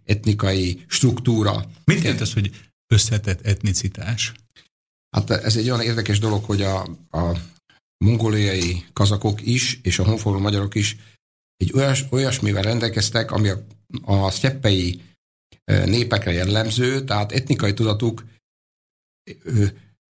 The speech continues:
Speaker 1: emeletesen egymásra ér-, épülő etnicitásokból állt össze. Tehát, hogy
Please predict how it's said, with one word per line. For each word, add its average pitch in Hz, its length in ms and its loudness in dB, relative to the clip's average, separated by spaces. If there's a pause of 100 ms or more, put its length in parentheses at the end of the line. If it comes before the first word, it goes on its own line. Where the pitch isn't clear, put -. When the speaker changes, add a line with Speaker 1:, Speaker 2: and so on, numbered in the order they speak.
(460)
Speaker 1:
emeletesen 113 640 2
egymásra 104 640 0
ér-, 107 320 0 (240)
épülő 104 800 0
etnicitásokból 98 920 0
állt 87 220 -2
össze. 90 220 0
Tehát, 90 260 0
hogy 107 220 0